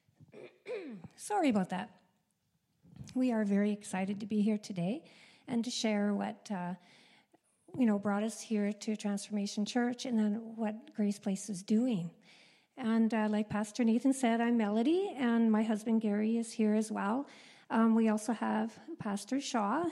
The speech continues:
Um, Pastor Shaw is our worship leader, has been our worship leader at Grace Place,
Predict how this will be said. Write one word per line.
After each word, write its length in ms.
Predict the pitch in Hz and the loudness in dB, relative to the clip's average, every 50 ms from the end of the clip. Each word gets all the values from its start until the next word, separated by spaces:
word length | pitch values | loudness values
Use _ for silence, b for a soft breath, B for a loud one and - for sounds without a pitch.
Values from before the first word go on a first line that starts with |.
| - - - - | -6 -8 -12 -8
Um, 340 | - 240 226 220 220 226 220 - - | -4 -2 0 2 2 2 0 -2 -4
Pastor 320 | - 208 202 208 - 254 | -4 -4 -4 -4 -6 -10
Shaw 300 | 233 - 226 202 196 208 | -6 -4 -2 0 0 0
is 120 | 214 208 233 | 0 0 0
our 100 | 220 214 | 0 2
worship 440 | 214 214 220 220 - 240 226 - - | 2 2 0 0 -2 -4 -4 -2 0
leader, 440 | 233 233 240 254 262 262 262 247 - - - - | 0 2 2 2 0 0 -2 -4 -6 -10 -12 -6
has 280 | - 233 254 262 247 | 0 0 2 2 2
been 240 | 220 226 226 233 233 | 4 4 6 6 4
our 120 | 226 220 | 4 2
worship 380 | 208 208 220 220 - 226 220 - | 0 -2 -2 -2 -4 -6 -6 -2
leader 280 | 214 214 220 254 320 349 B B B B B B B B - | -2 -2 0 0 -2 -4 B B B B B B B B -8
at 160 | 269 240 - | -8 -6 -2
Grace 280 | - 214 202 208 208 - | 0 0 2 0 0 -4
Place, 540 | - - 214 202 196 202 214 208 - - | -6 -4 -2 0 0 0 0 -2 -6 -12